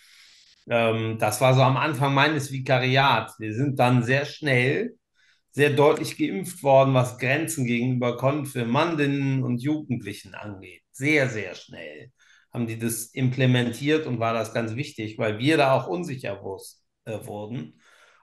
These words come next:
und sozusagen uns auch ein bisschen, also wir wollten ja nicht unter Verdacht stehen.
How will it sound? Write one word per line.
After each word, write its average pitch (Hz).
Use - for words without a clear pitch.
und 123
sozusagen 131
uns 147
auch 127
ein 135
bisschen, 135
also 117
wir 123
wollten 143
ja 135
nicht 131
unter 131
Verdacht 143
stehen. -